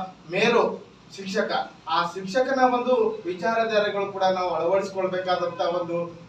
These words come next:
ಇವತ್ತಿನ ದಿವಸ ಅನಿವಾರ್ಯತೆ ಇದೆ. ಅಂತ ಗುರುವಿನ ಒಂದು ಮಾರ್ಗದರ್ಶನ, ಅಂತ ಗುರುವಿನ ಒಂದು ಏನಪ್ಪ ಅಂದ್ರೆ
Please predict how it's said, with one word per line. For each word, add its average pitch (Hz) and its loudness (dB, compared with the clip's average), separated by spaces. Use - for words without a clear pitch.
ಇವತ್ತಿನ 175 -2
ದಿವಸ 196 -2
ಅನಿವಾರ್ಯತೆ 196 2
ಇದೆ. 208 -2
ಅಂತ 170 -6
ಗುರುವಿನ 226 0
ಒಂದು 214 0
ಮಾರ್ಗದರ್ಶನ, 196 -2
ಅಂತ 185 -2
ಗುರುವಿನ 214 -2
ಒಂದು 202 0
ಏನಪ್ಪ 185 -2
ಅಂದ್ರೆ 180 -2